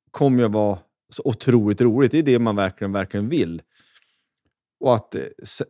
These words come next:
det har ju, eller fler än en som har sagt, nu är ju, om man tar laget från staden som inte finns, men att, eh, i ren eufori och glädje så är på något vis uppgången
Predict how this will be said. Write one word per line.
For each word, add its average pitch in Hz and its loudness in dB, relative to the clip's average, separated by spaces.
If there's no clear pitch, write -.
det 120 2
har 180 4
ju, 214 4
eller 147 0
fler 117 0
än 107 0
en 107 -2
som 101 -6
har 98 -4
sagt, 98 -4
nu 123 0
är 110 -6
ju, 101 0
om 101 -12
man 98 -6
tar 98 -2
laget 101 0
från 98 -6
staden 95 -4
som 104 -6
inte 95 -4
finns, 110 -4
men 117 -2
att, 110 0
eh, - -14
i 135 4
ren 170 4
eufori 123 0
och 117 -6
glädje 139 2
så - -12
är 139 4
på 156 -2
något 123 0
vis 110 -2
uppgången 123 0